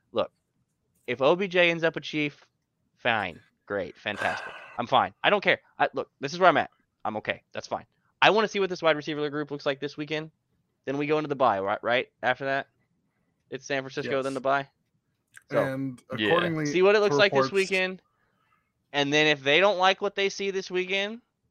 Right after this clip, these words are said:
Speaker 1: and they wanna try to do that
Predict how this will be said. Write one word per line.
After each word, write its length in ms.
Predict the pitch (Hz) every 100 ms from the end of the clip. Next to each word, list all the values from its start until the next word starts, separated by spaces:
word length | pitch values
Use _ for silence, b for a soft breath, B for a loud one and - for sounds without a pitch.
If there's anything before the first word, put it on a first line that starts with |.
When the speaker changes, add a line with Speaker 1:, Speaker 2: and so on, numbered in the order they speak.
| _ _ _ _ _ -
Speaker 1:
and 160 | 143
they 100 | 147
wanna 220 | 165 180 175
try 720 | - 180 180 180 180 180 175
to 80 | - _
do 160 | 185 185
that 320 | 185 185 180